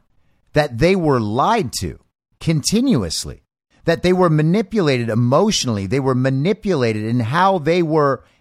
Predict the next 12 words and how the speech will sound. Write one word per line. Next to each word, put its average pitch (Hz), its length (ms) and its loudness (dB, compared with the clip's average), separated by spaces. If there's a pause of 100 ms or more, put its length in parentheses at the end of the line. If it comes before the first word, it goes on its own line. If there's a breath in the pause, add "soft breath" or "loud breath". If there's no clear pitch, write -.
(140 soft breath)
able 180 380 0 (140)
to 127 300 -2 (320)
see 202 360 0
their 135 260 2
own 151 220 2
friends 151 380 -2
and 127 140 -2
family, 127 440 -4 (280 loud breath)
the 156 280 0
other 190 260 2
people 165 460 -4
that 131 400 0